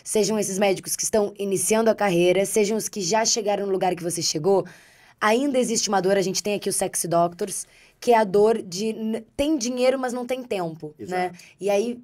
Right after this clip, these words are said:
Speaker 1: é, ainda assim, vender a mão de obra é uma questão. Você depende das suas horas de trabalho. A gente tá aqui à noite,
Speaker 2: É,
Speaker 1: você
Speaker 2: é.
Speaker 1: passou o dia inteiro trabalhando,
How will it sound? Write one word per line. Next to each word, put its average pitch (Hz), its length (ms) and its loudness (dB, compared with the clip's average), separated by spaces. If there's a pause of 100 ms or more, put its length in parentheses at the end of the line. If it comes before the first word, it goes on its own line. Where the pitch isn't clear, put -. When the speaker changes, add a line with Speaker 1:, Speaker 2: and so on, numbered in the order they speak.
Speaker 1:
é, 233 340 2
ainda 262 420 0
assim, 254 340 -2
vender 233 840 2
a 220 140 0
mão 226 260 -4
de 196 200 -2
obra 220 680 4 (320)
é 226 160 4
uma 240 200 -2
questão. 214 400 -6
Você 185 260 -4
depende 220 480 -2
das 220 140 -2
suas 214 160 -2
horas 208 180 0
de - 80 -6
trabalho. 180 260 -4
A 180 40 -4
gente 180 180 -12
tá 190 80 -4
aqui 214 400 -2 (240)
à 196 160 0
noite, 208 520 0
Speaker 2:
É, - 20 -12
Speaker 1:
você 220 180 -8
Speaker 2:
é. 214 40 -14
Speaker 1:
passou 202 280 -6
o 208 40 -6
dia 214 200 -6
inteiro 240 240 0
trabalhando, 208 580 -2